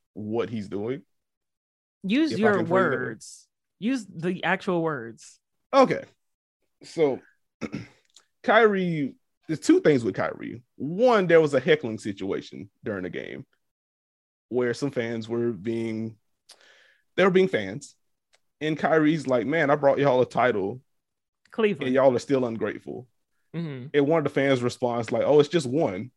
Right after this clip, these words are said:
Speaker 1: And I'm just like, "You know, that's kinda wild. That's a kind of
Speaker 2: That's
Speaker 1: wild thing to say."
Speaker 2: That's why Cleveland don't deserve good things. Oh,
Speaker 1: Well,
Speaker 2: edit that shit out. Sorry.
Speaker 1: uh, that's
Speaker 2: Just go ahead.
Speaker 1: completely on brand. <laughs> A little bit later, uh,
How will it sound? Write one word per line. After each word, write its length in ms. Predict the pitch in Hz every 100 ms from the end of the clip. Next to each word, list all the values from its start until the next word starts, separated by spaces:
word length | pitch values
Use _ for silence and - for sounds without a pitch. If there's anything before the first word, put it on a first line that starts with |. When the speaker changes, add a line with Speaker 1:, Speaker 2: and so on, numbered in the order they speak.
| _ _ _ 135
Speaker 1:
And 60 |
I'm 80 | 165
just 140 | 160 156
like, 200 | 156 156
"You 100 | 208
know, 380 | 381 392 359 320 _ _ _ _ _ _ - -
that's 220 | - 453
kinda 260 | - 415 202
wild. 500 | 156 135 - 135 -
That's 160 | - 339
a 40 |
kind 220 | - 220
of 60 | 170
Speaker 2:
That's 100 | 123
Speaker 1:
wild 300 | 107 90 104
thing 160 | 92 76
to 80 |
say." 260 | 90 60 - - _ -
Speaker 2:
That's 160 | 339 320
why 100 | 311
Cleveland 280 | 370 311
don't 120 | 302 294
deserve 260 | 277 277
good 200 | 262 247
things. 540 | 285 240 170 131 - _ _ _ _ _ -
Oh, 120 | 196
Speaker 1:
Well, 100 | 151
Speaker 2:
edit 200 | 226 226
that 140 | 202 190
shit 140 | 139
out. 160 | 123 - _ _
Sorry. 300 | - 160 120
Speaker 1:
uh, 40 | 135
that's 300 | 123 110 98
Speaker 2:
Just 220 | 165 - _ _
go 100 | -
ahead. 200 | 151 - - _ _ _
Speaker 1:
completely 420 | - 123 123 -
on 220 | 95 76 78
brand. 360 | - - - -
<laughs> 800 | - - - - 605 226 - - - _ - - _ _
A 60 | 185
little 320 | 185 226 262
bit 220 | 196 185 143
later, 400 | 127 113 101 -
uh, 280 | 127 135 127